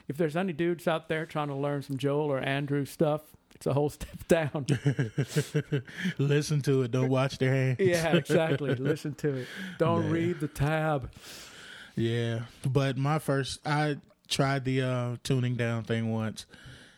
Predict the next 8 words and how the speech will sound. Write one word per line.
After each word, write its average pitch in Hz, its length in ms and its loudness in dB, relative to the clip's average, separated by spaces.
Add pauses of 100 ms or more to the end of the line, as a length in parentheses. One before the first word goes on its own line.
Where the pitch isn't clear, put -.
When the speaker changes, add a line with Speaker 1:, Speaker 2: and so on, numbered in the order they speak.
(160)
Speaker 2:
and 120 340 -2
it 123 40 0
was 120 240 -2
a 117 80 -2
horrible 120 380 0
experience 117 640 -2 (340)
<laughs> 180 360 4
because 135 600 0